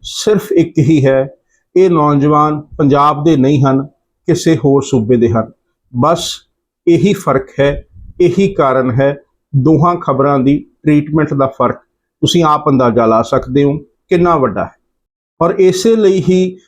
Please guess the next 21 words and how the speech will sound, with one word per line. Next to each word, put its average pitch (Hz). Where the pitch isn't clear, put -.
ਇਹ 185
ਸਵਾਲ 165
ਪੁੱਛਣਾ 175
ਵੀ 170
ਜ਼ਰੂਰੀ 139
ਹੈ 139
ਕਿ 185
ਅਸੀਂ 190
ਉੱਟਲ 180
ਕਿਉਂ 175
ਜਾਂਦੇ 127
ਹਾਂ, 135
ਕਿਉਂ 196
ਹਰ -
ਚੀਜ਼ 175
ਦੇ 175
ਵਿੱਚ -
ਅਸੀਂ 165
ਸਾਜ਼ਿਸ਼ 156
ਲੱਭਦੇ 139
ਹਾਂ, 135